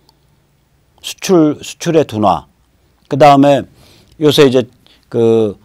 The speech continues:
대기업에 대한 세무감사라든지 이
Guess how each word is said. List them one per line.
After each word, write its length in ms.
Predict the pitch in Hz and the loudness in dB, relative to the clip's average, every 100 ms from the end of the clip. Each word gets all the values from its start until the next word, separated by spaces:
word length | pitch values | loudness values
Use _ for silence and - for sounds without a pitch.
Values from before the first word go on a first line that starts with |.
| _ - | _ 0
대기업에 600 | 135 151 170 165 139 123 | 2 4 6 4 4 2
대한 480 | 127 123 113 101 - _ _ _ _ _ _ _ _ - | 2 2 0 -4 -14 _ _ _ _ _ _ _ _ -10
세무감사라든지 1200 | - 185 180 151 127 123 117 110 110 98 113 98 - _ _ | 0 2 4 4 2 0 -2 -2 -4 -6 -8 -8 -12 _ _
이 280 | 107 104 92 | -6 -6 -6